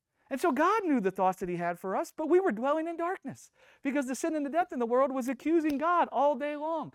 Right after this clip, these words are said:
And so we thought he wasn't as he ought to be as Father. We couldn't see that he had taken thought to give our lives the care it need. And so Jesus comes into the earth to show us the thought the Father has taken to care for our lives,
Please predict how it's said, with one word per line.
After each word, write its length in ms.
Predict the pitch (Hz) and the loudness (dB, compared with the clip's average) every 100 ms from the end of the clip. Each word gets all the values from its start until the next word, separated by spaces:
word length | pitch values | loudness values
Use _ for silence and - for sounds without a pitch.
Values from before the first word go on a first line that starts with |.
| - 254 | -14 -8
And 120 | 254 | -4
so 80 | 269 | 0
we 160 | 330 | 0
thought 240 | 285 294 269 | 4 4 4
he 100 | 302 | 2
wasn't 380 | 311 349 226 175 | 2 0 0 -2
as 160 | 165 | -6
he 100 | 160 170 | -4 -2
ought 200 | 160 165 | -2 -2
to 60 | |
be 200 | 151 156 | -6 -4
as 80 | 139 | -6
Father. 360 | - 147 156 156 - | -4 -2 -2 -4 -4
We 180 | 247 359 | 0 0
couldn't 400 | - 381 370 285 | 2 -2 -2 -6
see 380 | - 349 330 165 - | -6 -2 0 -2 -8
that 160 | 214 233 | -4 0
he 160 | 220 202 | 4 4
had 140 | 151 | 4
taken 340 | 208 196 175 | 0 -2 -2
thought 320 | 147 160 156 - | 0 2 2 -2
to 80 | |
give 220 | 143 151 139 | -6 -6 -4
our 180 | 139 | -4
lives 320 | 131 127 135 127 | -2 -4 -6 -8
the 80 | |
care 340 | 120 143 131 123 | -12 -8 -6 -6
it 120 | 123 | -8
need. 320 | 123 135 220 - - | -8 -8 -8 -12 -6
And 140 | 190 | -2
so 120 | 208 190 | 0 0
Jesus 560 | 139 220 311 147 175 - - | 0 0 0 -2 -8 -12 -10
comes 280 | - 294 233 | -4 -2 -2
into 240 | 214 196 | -2 0
the 160 | 165 175 | -2 -2
earth 300 | 247 156 151 _ - - | -2 -2 -4 _ -20 -4
to 120 | 214 | -4
show 480 | - - 233 277 - | -4 -2 0 0 -2
us 380 | 254 135 147 - _ 151 | -10 -10 -12 -20 _ -6
the 120 | 170 | -6
thought 420 | - 247 233 - | -4 -4 -4 -8
the 80 | 160 | -12
Father 380 | - 180 165 135 | -8 -6 -4 -6
has 120 | 123 | -8
taken 320 | 156 151 123 | -12 -10 -10
to 60 | 113 | -12
care 240 | - 123 | -8 -10
for 220 | - 113 | -8 -12
our 80 | 110 | -12
lives, 400 | 110 117 - _ | -16 -18 -20 _